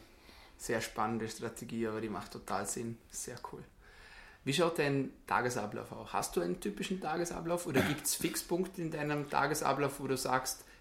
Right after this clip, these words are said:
Speaker 1: die sind wichtig für mich, die geben mir Struktur?
Speaker 2: Ganz klar, ja. Mittagsschlaf.
Speaker 1: Okay.
Speaker 2: Ist absolut ein, ein Fixum für mich. Also eines der wichtigsten Ebenen.
Speaker 1: Okay.
Speaker 2: Dass ich mir Mittag eine Stunde gebe,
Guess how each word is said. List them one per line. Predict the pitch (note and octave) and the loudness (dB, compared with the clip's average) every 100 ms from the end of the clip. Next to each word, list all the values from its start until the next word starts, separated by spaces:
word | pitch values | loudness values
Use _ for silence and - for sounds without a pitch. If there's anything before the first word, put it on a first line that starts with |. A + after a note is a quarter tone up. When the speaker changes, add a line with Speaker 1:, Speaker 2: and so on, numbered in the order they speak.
| - | -8
Speaker 1:
die | C3 | -4
sind | B2 B2+ | -2 -2
wichtig | E3+ E3+ - | -2 -4 -4
für | D3 | -2
mich, | C#3+ D#3 D#3 - | -2 -2 -6 -8
die | C3 | -4
geben | B2+ A#2+ | -2 0
mir | A#2+ | -2
Struktur? | - - - - D3+ F#3 - - - - - - - - - | -4 -8 -10 -4 -2 -2 -6 -20 -20 -20 -20 -20 -20 -20 -6
Speaker 2:
Ganz | B2 A#2 - | 0 0 6
klar, | D#3 A#2 G2+ | 8 8 4
ja. | G#2+ - - - - | -4 -8 -16 -20 -2
Mittagsschlaf. | C3+ A#2 A#2 - - - - - - - - - - - - - | 6 6 6 2 -2 -6 -14 -20 -20 -20 -20 -20 -20 -20 -10 -4
Speaker 1:
Okay. | G#2+ - A#2 D#3+ | -4 -2 -4 0
Speaker 2:
Ist | C3+ - C#3 | 0 2 2
absolut | B2 - A#2+ A#2 - | 2 2 2 2 0
ein, | - G2+ G#2+ - A2 | 0 2 2 2 2
ein | A#2+ B2 | 2 6
Fixum | C3 A#2+ - B2 F#2+ G2+ - | 4 4 2 0 -4 -6 -8
für | - A2 | -2 2
mich. | G#2+ D2+ - - - - | 2 -2 -12 -20 -20 -6
Also | G#2+ A#2 | 2 6
eines | C3+ A#2+ | 6 6
der | A#2+ | 6
wichtigsten | A2+ A#2+ - - G#2+ | 6 6 0 -2 -2
Ebenen. | G2 F#2+ F2 - - - - | -2 -4 -12 -14 -20 -20 -12
Speaker 1:
Okay. | B2 - | -8 -2
Speaker 2:
Dass | G#2+ | 2
ich | G#2+ | 6
mir | G#2 A2 | 8 8
Mittag | E3+ E3+ B2 - | 8 8 6 6
eine | A2 A2+ | 2 2
Stunde | G#2+ - A#2+ - | 0 0 -2 2
gebe, | A#2 A2 A2 | 4 4 4